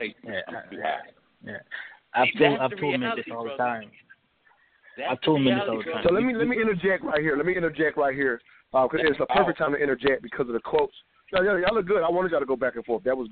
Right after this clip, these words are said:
Speaker 3: beautiful. I'm just, we've got a few minutes before break, so I wanna get this in, and I think it's just a perfect segue. Uh, the sister's quotes that I was bringing, I wanna give a little context now that I've heard y'all have this dialogue. So, uh, this, the s-, scenario you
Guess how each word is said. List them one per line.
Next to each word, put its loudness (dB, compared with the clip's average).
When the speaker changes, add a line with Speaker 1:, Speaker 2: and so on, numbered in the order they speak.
Speaker 3:
beautiful. -2
I'm 0
just, -4
we've 0
got -2
a 0
few -2
minutes 2
before 0
break, 2
so -2
I 0
wanna 2
get -2
this 0
in, 2
and 0
I -2
think -2
it's -8
just -10
a -10
perfect -6
segue. 2
Uh, 2
the -14
sister's -2
quotes 2
that 0
I 0
was -6
bringing, -4
I 4
wanna 2
give 0
a -2
little -2
context 0
now 2
that 0
I've 2
heard 0
y'all -2
have -8
this -8
dialogue. 2
So, 2
uh, 2
this, -6
the -8
s-, -12
scenario 2
you -6